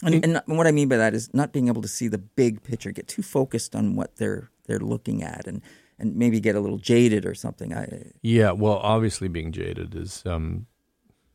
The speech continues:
Speaker 2: that, that's a real, that, that, that, that is a real issue, and something that over my entire
Speaker 1: Mm.
Speaker 2: career in life, I think I've tried to constantly,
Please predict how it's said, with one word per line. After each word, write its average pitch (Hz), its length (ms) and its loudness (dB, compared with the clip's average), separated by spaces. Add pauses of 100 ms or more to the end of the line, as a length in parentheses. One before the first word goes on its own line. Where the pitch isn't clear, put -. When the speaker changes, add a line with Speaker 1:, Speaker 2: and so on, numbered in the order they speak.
(840)
Speaker 2:
that, 120 180 2
that's 117 240 2
a 104 60 2
real, 87 400 -4
that, 113 240 2
that, 120 240 2
that, 120 240 -2
that 107 260 2
is 92 160 -2
a 90 60 -2
real 90 280 -2
issue, 87 320 -4
and 82 140 -4
something 95 420 0
that 92 240 0
over 92 500 0
my 87 200 -4
entire 85 720 -4
Speaker 1:
Mm. 104 100 -2
Speaker 2:
career 107 320 4
in 85 80 0
life, 87 440 0
I 82 100 -2
think 80 240 -4
I've 82 300 -4
tried 80 400 -2
to 76 80 -6
constantly, 80 800 -8